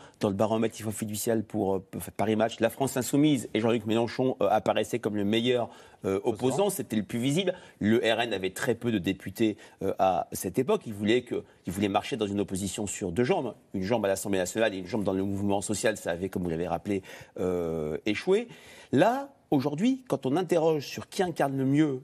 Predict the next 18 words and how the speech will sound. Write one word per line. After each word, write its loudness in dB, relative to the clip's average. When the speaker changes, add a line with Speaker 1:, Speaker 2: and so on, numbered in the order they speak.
Speaker 1:
l'opposition -2
à 0
Emmanuel -2
Macron, -4
ce -6
n'est -2
pas 2
la 2
France -6
Insoumise -4
qui -10
émerge, -8
c'est -8
le 0
Rassemblement -2
National. 0
La 0
donne 0